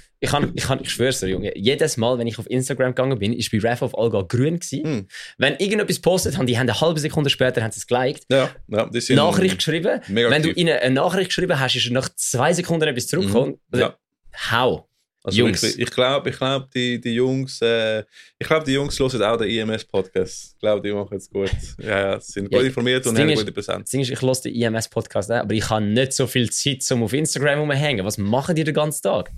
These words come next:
Speaker 2: Ja, ich glaub, es ist, äh, einfach ein gutes System haben wahrscheinlich. Also sie müssen, sie, weil, weil ich meine, du kannst auch die ganze Zeit einfach ihren Bullshit machen, aber die sind wirklich aktiv am
Speaker 1: Nein,
Speaker 2: Schauen,
Speaker 1: ich meine
Speaker 2: wo
Speaker 1: nicht
Speaker 2: was
Speaker 1: Bullshit machen. Ich, es geht mir nicht ums Zeug, was sie posten. Es geht mir darum, die sind effektiv vierundzwanzig sieben online. Die schreiben dann nach einer
Speaker 2: Mhm.
Speaker 1: halben Sekunde zurück.
Speaker 2: Ja,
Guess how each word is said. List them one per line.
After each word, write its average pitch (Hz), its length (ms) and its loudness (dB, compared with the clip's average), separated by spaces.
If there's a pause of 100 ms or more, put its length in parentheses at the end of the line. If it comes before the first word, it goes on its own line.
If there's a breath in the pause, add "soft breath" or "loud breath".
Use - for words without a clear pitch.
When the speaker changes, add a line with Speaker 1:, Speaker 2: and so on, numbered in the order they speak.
(140)
Speaker 2:
Ja, 117 180 0
ich 131 80 -2
glaub, 120 180 2
es 113 140 -4
ist, 113 160 -2
äh, 101 280 4
einfach 95 320 -6
ein - 280 -10
gutes 95 300 0
System 113 400 -4
haben 131 100 -4
wahrscheinlich. 127 440 -10 (360)
Also 90 140 0
sie - 80 -6
müssen, 95 180 0
sie, 95 260 -10
weil, 92 300 0
weil 98 160 0
ich 101 120 -8
meine, 104 180 2
du 98 60 0
kannst 98 240 2
auch 113 120 4
die 117 80 0
ganze 107 280 -2
Zeit 101 80 4
einfach 98 160 -2
ihren 95 160 -2
Bullshit 123 240 -4
machen, 110 240 -2
aber 98 160 2
die 101 60 -4
sind 98 120 -8
wirklich 101 220 -6 (100)
aktiv 107 400 -2
am 104 80 -2
Speaker 1:
Nein, - 80 4
Speaker 2:
Schauen, 104 120 2
Speaker 1:
ich 160 100 2
meine 165 220 4
Speaker 2:
wo - 20 2
Speaker 1:
nicht - 100 -2
Speaker 2:
was 180 80 2
Speaker 1:
Bullshit 185 180 2
machen. - 140 -2
Ich, - 120 -2 (100)
es - 160 -4
geht 180 180 4
mir 175 60 2
nicht 190 100 2
ums 185 180 0
Zeug, 202 200 0
was 180 80 0
sie 185 80 -2
posten. 180 300 0
Es 110 100 -2
geht 151 120 2
mir 139 80 -2
darum, 147 140 0
die 147 80 0
sind 147 140 -2
effektiv 156 400 0
vierundzwanzig 156 420 0
sieben 143 140 2
online. 180 360 2
Die 107 100 -4
schreiben 135 280 -4
dann 131 100 0
nach 131 120 2
einer 123 100 2
Speaker 2:
Mhm. 101 60 0
Speaker 1:
halben 143 200 4
Sekunde 135 380 -2
zurück. 190 320 -2 (100)
Speaker 2:
Ja, 120 220 2